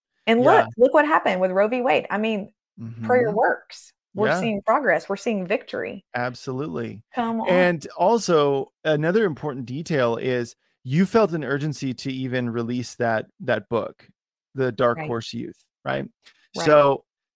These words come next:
Speaker 2: often we can find ourselves, if we're not careful, we can find ourselves in this position of, "Nope, God, you gotta tell me X, Y, and Z before I do it"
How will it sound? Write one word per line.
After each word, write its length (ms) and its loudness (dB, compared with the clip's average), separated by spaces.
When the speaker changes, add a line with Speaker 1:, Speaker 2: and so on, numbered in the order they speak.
Speaker 2:
often 580 6
we 200 0
can 220 2
find 420 2
ourselves, 160 2
if 100 -2
we're 100 0
not 180 4
careful, 500 2
we 140 -2
can 160 -8
find 240 0
ourselves 340 -2
in 80 -6
this 140 -12
position 480 -4
of, 220 -2
"Nope, 320 2
God, 260 2
you 80 -12
gotta 180 -2
tell 180 -4
me 140 -6
X, 180 -10
Y, 120 -6
and 100 -8
Z 160 -10
before 340 -8
I 40 -4
do 220 -6
it" 140 -8